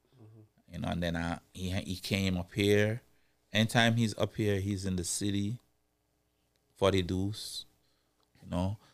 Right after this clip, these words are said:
Speaker 1: Mm-hmm.
Speaker 2: So he's, I used to go to, I used to go to his, um, his interviews and stuff like that with him and stuff like that. And, and one day I was there with my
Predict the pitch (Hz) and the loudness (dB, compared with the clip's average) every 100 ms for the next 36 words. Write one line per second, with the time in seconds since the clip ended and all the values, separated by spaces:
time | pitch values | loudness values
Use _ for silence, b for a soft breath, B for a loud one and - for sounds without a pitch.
0 | b - 95 87 90 113 107 - 113 - | b -16 -6 -4 0 0 2 2 2 2
1 | 90 98 98 - 101 98 107 - 92 95 | 2 2 2 4 4 4 2 0 -2 -2
2 | 92 - 90 95 87 - 95 90 87 90 | -2 -4 -2 -2 -2 -6 -6 -4 -6 -8
3 | 92 90 _ _ _ _ _ _ _ _ | -10 -16 _ _ _ _ _ _ _ _
4 | _ _ _ _ - - 113 117 113 127 | _ _ _ _ -10 -4 -2 2 2 2
5 | 165 - - - _ _ _ _ _ _ | 2 -4 -6 -12 _ _ _ _ _ _
6 | _ _ _ 90 - - 98 - 92 87 | _ _ _ -8 -2 0 0 0 0 0
7 | 87 87 92 92 90 90 90 - - 92 | -2 0 0 0 0 -2 -6 -8 -10 -10
8 | - - - - 62 60 - - 55 - | -10 -10 -10 -8 -10 -10 -14 -16 -14 -16
9 | - _ _ _ _ _ _ - 87 92 | -20 _ _ _ _ _ _ -12 -4 0
10 | 98 98 95 90 87 95 92 87 87 | 4 4 4 0 0 2 2 0 -4